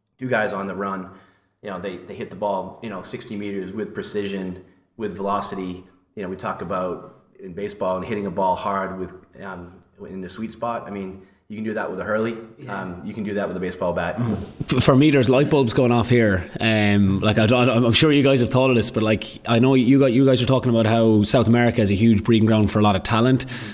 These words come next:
Speaker 2: and that's where you recruit a lot of talent from into Major League Baseball. Um,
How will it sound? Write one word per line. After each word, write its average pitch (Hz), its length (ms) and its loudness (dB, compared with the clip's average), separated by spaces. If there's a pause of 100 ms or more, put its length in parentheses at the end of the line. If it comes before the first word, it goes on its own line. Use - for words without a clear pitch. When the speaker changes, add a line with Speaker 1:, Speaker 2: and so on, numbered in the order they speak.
Speaker 2:
and 110 80 4
that's 104 120 0
where 110 120 6
you 107 80 6
recruit 110 260 2
a 113 40 4
lot 107 120 2
of 101 60 0
talent 110 260 0
from 107 220 2
into 107 160 2
Major 107 280 4
League 104 160 2
Baseball. 104 480 2 (320)
Um, 98 480 2